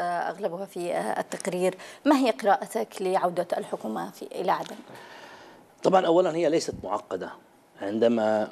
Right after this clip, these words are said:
Speaker 2: آه، العودة طبعًا إيجابية ونتمنى أن تكون نهائية، لأن، آه، والمسألة ليس في العودة. نحن، آه، عندما ي-، يتوجب أن نناقش الوضع اليمني في، آه، في هذا التوقيت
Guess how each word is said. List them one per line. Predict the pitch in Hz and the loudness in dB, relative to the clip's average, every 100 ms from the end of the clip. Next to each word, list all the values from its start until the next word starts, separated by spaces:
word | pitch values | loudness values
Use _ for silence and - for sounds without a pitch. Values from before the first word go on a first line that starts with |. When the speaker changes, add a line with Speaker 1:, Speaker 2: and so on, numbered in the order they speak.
| - | -4
Speaker 2:
آه، | 104 101 104 104 | 0 2 2 2
العودة | 110 180 175 | 6 6 6
طبعًا | 165 151 151 | 4 2 0
إيجابية | 123 123 113 107 131 101 98 110 - _ _ _ _ _ _ _ _ - | 0 -2 0 0 -2 -4 -6 -6 -14 _ _ _ _ _ _ _ _ -10
ونتمنى | 110 107 127 143 120 | -6 -2 2 4 2
أن | |
تكون | 113 123 127 | -2 -4 -4
نهائية، | 107 107 113 101 85 - - | -4 -4 -4 -6 -8 -18 -14
لأن، | 101 101 117 120 | -6 -4 0 2
آه، | 120 117 - 113 | 2 0 -2 -2
والمسألة | 110 117 156 - 127 | 2 2 0 0 2
ليس | 123 120 | 4 2
في | 113 | -4
العودة. | 95 98 107 85 | -2 -2 -2 -4
نحن، | 117 - 147 147 143 - - - - - - | -6 -2 0 0 -2 -8 -20 -20 -20 -20 -12
آه، | - 110 110 | 0 2 2
عندما | 104 110 120 110 113 110 | 2 2 2 2 2 0
ي-، | 123 - | -2 -2
يتوجب | 110 - 120 135 120 95 | -4 2 2 4 4 2
أن | 101 104 101 | -2 -6 -6
نناقش | 104 123 139 120 | -2 -2 -2 -6
الوضع | 101 113 104 | 0 2 2
اليمني | 101 104 107 113 107 | 0 -2 -2 -4 -6
في، | - 113 107 104 98 - - - | -10 -8 -8 -6 -10 -14 -18 -14
آه، | 98 92 92 | -12 -10 -12
في | - - 113 | -16 -4 2
هذا | 131 | 2
التوقيت | 123 110 104 123 101 - | 2 0 2 0 0 -6